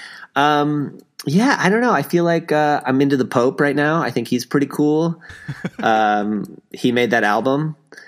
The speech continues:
Speaker 1: So, uh, check out the Pope's new album.
Speaker 2: He made
Speaker 1: Yeah,
Speaker 2: an
Speaker 1: I,
Speaker 2: album?
Speaker 1: I don't know.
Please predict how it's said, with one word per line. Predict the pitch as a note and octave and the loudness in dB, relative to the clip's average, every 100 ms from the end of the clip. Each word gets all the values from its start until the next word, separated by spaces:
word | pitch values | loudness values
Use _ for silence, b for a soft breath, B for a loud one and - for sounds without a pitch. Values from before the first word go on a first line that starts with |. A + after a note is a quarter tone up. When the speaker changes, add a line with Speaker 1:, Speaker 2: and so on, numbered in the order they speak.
| B B _ | B B _
Speaker 1:
So, | - - G#2+ G#2+ G#2 | -6 -2 0 0 0
uh, | G#2 G#2+ G#2 | 0 0 0
check | G#2 B2 | 0 0
out | A2 G#2+ | 0 -2
the | |
Pope's | - A2 - | -4 -4 -2
new | A2+ | -2
album. | G#2+ A2 B2 C#3 C#3 _ _ _ _ - | 0 0 -2 -4 -8 _ _ _ _ -4
Speaker 2:
He | F3 | 0
made | A#3+ | 2
Speaker 1:
Yeah, | F#3 | 4
Speaker 2:
an | E3 | 2
Speaker 1:
I, | D#3+ | 0
Speaker 2:
album? | F3+ A#3 B3+ | -2 -2 0
Speaker 1:
I | |
don't | F#3+ | 2
know. | F3+ C3+ | 2 0